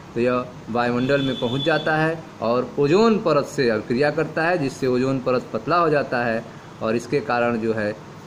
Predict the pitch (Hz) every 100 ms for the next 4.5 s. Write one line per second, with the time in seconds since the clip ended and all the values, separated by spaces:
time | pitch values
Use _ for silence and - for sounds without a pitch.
0 | - 127 131 123 143 160 220 226 190 160
1 | 117 95 - - - - - - - -
2 | 113 156 190 139 135 135 143 165 170 160
3 | 160 139 131 123 160 156 143 135 156 165
4 | 160 175 175 180 -